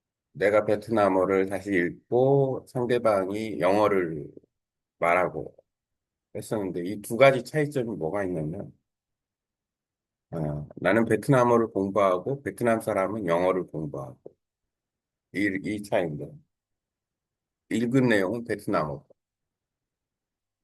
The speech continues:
아, 내 입장에서는 내가 따라 읽었다 하더라도 거기에 모르는 단어가 있으면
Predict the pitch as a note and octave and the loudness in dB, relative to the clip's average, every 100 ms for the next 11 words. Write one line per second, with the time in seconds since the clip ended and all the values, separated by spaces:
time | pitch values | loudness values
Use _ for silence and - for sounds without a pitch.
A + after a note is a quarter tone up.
0 | _ _ _ - D#2+ D2+ C#2+ C#2 - - | _ _ _ -8 -4 -4 -4 -8 -12 -2
1 | F2+ A#2+ C#3+ C#3+ D#3 C#3+ C3 C3 A2+ A2 | 2 4 4 4 4 6 4 2 0 0
2 | A2+ A2 F#2+ E2+ A2 B2 A#2 D#3+ F3+ F3+ | -2 -4 -2 0 2 2 0 2 2 4
3 | B2 A2+ A#2+ A#2+ A#2 A2 A#2 A2+ G#2+ F2+ | 2 0 0 -2 -4 -6 -4 0 0 0
4 | G2 F2 - G2+ G#2 G#2 E2+ A2+ C#3 C#3+ | -2 -6 -4 -2 2 2 4 6 8 6
5 | A#2+ A2 G#2 G2 E2+ D#2+ - F2 F#2 F2+ | 6 0 -2 -2 -2 -4 -6 -6 -6 -8
6 | E2+ | -14